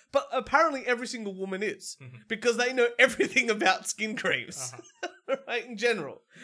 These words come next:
Speaker 1: They all have, magically have degrees and doctorates <laughs> in, in, in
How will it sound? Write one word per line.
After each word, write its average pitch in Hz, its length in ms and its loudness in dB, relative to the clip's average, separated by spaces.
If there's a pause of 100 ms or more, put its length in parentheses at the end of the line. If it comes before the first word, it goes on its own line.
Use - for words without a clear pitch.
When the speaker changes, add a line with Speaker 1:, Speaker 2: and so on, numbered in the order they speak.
Speaker 1:
They 240 140 6
all 302 240 4
have, 254 200 4 (260)
magically 262 720 2
have 208 420 0
degrees 190 600 -2
and 180 180 -6
doctorates 196 680 -4 (120)
<laughs> - 800 -20
in, 180 400 -2 (120)
in, 175 440 -2
in 170 260 -2